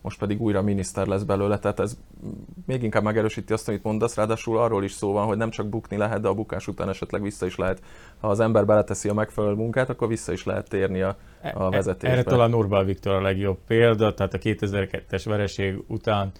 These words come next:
Speaker 2: hogyan tudott visszajönni, és érdekes, mert, eh, Megyesi Péternek volt a közelmúltban egy beszélgetése, ahol a korábbi miniszterelnök, aki ugye lényegében legyőzte kétezer-kettőben Orbán Viktort,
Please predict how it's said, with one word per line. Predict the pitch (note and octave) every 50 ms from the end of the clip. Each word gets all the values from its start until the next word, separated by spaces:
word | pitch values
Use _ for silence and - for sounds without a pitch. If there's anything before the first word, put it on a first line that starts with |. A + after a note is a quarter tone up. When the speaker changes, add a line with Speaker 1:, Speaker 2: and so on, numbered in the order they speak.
| - - -
Speaker 2:
hogyan | - A2+ A#2 B2 A#2+ A2
tudott | - A#2+ A2 G#2 - -
visszajönni, | A2 G2 - - G#2 G2+ G2 G2 G2 G2+ G2+ G#2 G#2+ G2+ - - - - - - -
és | - F#2+ F2+ F2+ - - -
érdekes, | - A2+ A2 G2+ F#2+ G2 F#2+ - G#2 G2+ G2+ - -
mert, | A#2 G#2+ G2+ F#2+ F2 D#2+ G#2 C3+ A2+ G2 - - -
eh, | A2 G2+ F#2+ F#2+ F#2 - - - - - - - - -
Megyesi | A2 A2+ A2+ F#2+ - F2+
Péternek | - G#2+ G#2 - - G#2+ G2+ G2 G2+ G2+ G2+ F#2 -
volt | - G#2 G2+ G2 G2 - - G#2+ G#2+ G#2+ A2 - -
a | A2 G#2 G#2 G2 F#2+ F2+
közelmúltban | - A2 A2 A2+ A2 G#2+ G#2+ G#2 G2 G#2
egy | G2+ G2+ G2
beszélgetése, | G#2 G#2+ G#2+ - A#2+ A2 G#2 G#2 G#2+ G2 - A2+ G#2+ G#2 G2 - A2+ A2 - - - -
ahol | - A#2+ A2+ A2+ B2 B2+ B2 B2+ A#2+ A#2 - - - - -
a | - G#2+ G2+ G2+ G2 F#2+ - - - - - - -
korábbi | - B2 A#2 A2 G#2 G2+ G#2
miniszterelnök, | A2 A#2 A#2+ A2 F#2+ - - G2 G2 G2 G2 G2+ G2+ F#2+
aki | G#2+ G2 - A2+ A2 - - -
ugye | B2 A#2+ A2 A2 G#2 G#2 G2+ G#2 G2+ - - -
lényegében | G#2+ G#2+ A2+ A#2 A#2 A2 A2 G#2 A2 G#2+
legyőzte | G#2+ A2+ A2+ A2 G#2+ G2 F2 - - F2+
kétezer-kettőben | - G#2 G2 - G#2 F#2+ G#2 G2 F#2 F2+ G2 F#2 - - G#2+ G2+ G2+ G2+ G#2
Orbán | G#2+ G#2+ G#2 G#2 G#2+ G2+ G2 G2
Viktort, | F#2+ G#2+ G#2 - - A2+ A2 G#2+ G#2+ -